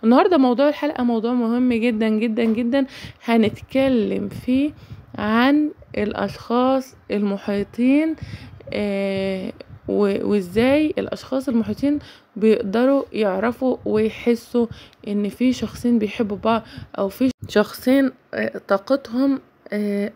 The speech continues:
متوازنة وما بينهم اتصال روحي. لازم نعرف إن لما يبقى في شخصين بيفكروا في بعض وما بينهم اتصال روحي وبيحبوا بعض، طاقتهم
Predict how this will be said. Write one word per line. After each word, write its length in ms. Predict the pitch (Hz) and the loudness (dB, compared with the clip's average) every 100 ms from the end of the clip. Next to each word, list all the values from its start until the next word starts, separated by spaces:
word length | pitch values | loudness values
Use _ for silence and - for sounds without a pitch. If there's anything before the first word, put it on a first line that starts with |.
| - | -6
متوازنة 580 | 208 202 208 233 233 226 | -4 0 4 4 4 2
وما 160 | 214 | 2
بينهم 340 | 196 233 240 220 | 2 0 0 -2
اتصال 420 | 202 202 - 226 | -4 -8 -4 -4
روحي. 260 | 202 180 - - - - - | -2 -4 -6 -20 -20 -14 0
لازم 280 | 233 220 | 2 4
نعرف 500 | 220 233 262 277 277 - _ | 4 2 2 2 0 -6 _
إن 180 | 202 202 | -6 -4
لما 300 | 190 190 190 | -2 -2 -4
يبقى 240 | 262 - 233 | -6 -6 -8
في 140 | 269 | -8
شخصين 440 | 254 208 - 254 | -8 -10 -4 0
بيفكروا 600 | 220 202 - - - 208 | 0 -2 -4 -6 -2 0
في 80 | 175 175 | -2 -4
بعض 240 | 170 160 175 | -4 -4 -4
وما 200 | 175 165 | -4 0
بينهم 280 | 208 202 | 0 0
اتصال 440 | 175 - - 190 175 | -2 -8 -6 -4 -2
روحي 360 | 175 180 - - | -2 -2 -6 -8
وبيحبوا 520 | 185 180 - 202 202 | -6 -6 -6 -6 -6
بعض، 200 | 190 226 - - - - - | -4 -4 -4 -14 -18 -10 -4
طاقتهم 540 | 190 277 277 285 285 | 0 0 0 0 0